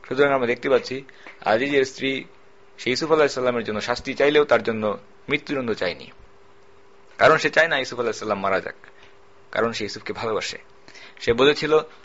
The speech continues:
"হয়তো তাকে জেলে পাঠাও অথবা কোনো কঠিন শাস্তি দাও।" সেই মহিলা খুবই ধুরন্ধর এবং ধূর্ত প্রকৃতির ছিল। মুহূর্তের মধ্যে পরিস্থিতিকে পাল্টে ফেলল। ইউসুফ আলাইহিস সালামকে অভিযুক্ত করছে মুহূর্তের মধ্যে। এই পরিস্থিতি দেখে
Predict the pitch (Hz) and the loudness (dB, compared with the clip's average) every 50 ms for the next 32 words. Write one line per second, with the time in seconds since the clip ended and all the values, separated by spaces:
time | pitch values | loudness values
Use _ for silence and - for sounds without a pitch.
0 | - - - - 131 143 147 147 170 160 156 151 - 151 160 156 120 117 139 156 | -20 -16 -2 4 6 6 6 6 2 4 4 4 4 4 0 0 4 4 6 6
1 | 170 - 139 131 127 143 151 143 131 123 - 135 131 127 - - 113 104 - - | 6 6 6 4 4 4 4 4 4 4 2 4 4 4 4 2 -4 -6 -4 -4
2 | 107 - 113 101 - 90 - - - - - - - - - - - - - - | -6 -6 -6 -8 -8 -10 -10 -10 -14 -12 -12 -14 -14 -16 -20 -20 -20 -20 -20 -20
3 | - - - - - - - - - - - - - - - - - - 113 117 | -20 -20 -20 -20 -20 -20 -20 -20 -20 -20 -20 -20 -20 -20 -20 -16 -6 -4 -4 -2
4 | 123 123 127 120 117 113 - 120 110 110 98 101 110 123 131 135 127 127 127 113 | -2 -2 0 0 0 0 0 -6 -6 -6 -6 -4 -2 -2 -2 0 2 2 4 4
5 | 107 104 104 104 117 123 120 147 135 131 127 - 143 131 - 139 123 - 143 143 | 2 0 0 -4 -8 -6 -4 -2 -2 -2 -4 -4 -6 -4 -4 -4 -4 -2 0 0
6 | 151 175 - - 139 156 185 190 - - 180 160 151 151 143 131 127 170 175 175 | 0 -2 0 -2 2 4 4 2 4 2 0 2 2 2 0 0 2 2 2 2
7 | 170 - 147 139 135 - - 143 139 151 147 - 160 156 - 135 127 110 - - | 2 -2 -4 -4 -4 -4 -6 -6 -6 -6 0 2 2 6 6 6 4 4 -2 -8
8 | - 95 87 76 58 - - - - - - - - - - - - - - - | -8 -8 -8 -10 -14 -16 -16 -20 -20 -20 -20 -20 -20 -20 -20 -20 -20 -20 -20 -20
9 | - - - 131 151 170 - 220 214 196 180 170 147 - - 139 139 135 131 - | -20 -6 2 2 2 4 4 2 4 4 4 2 2 0 0 0 0 0 0 0
10 | - 127 117 135 123 131 127 - - 117 107 120 110 - - 147 139 139 170 190 | 0 0 0 0 -2 -4 -6 -4 -6 -4 -2 -2 -2 0 0 0 0 0 -2 -2
11 | 180 143 147 120 117 98 - - - - - - - - - - - - - - | 2 2 0 2 2 -2 -4 -6 -12 -12 -14 -18 -20 -20 -20 -20 -20 -20 -20 -20
12 | - - - - - - - - - 98 101 98 - 117 117 117 - - 127 - | -20 -20 -20 -20 -20 -20 -20 -14 -8 -8 -8 -2 -2 -2 -2 -2 -8 -10 -10 -4
13 | 117 123 117 - 120 113 - | 0 0 0 2 0 -2 -2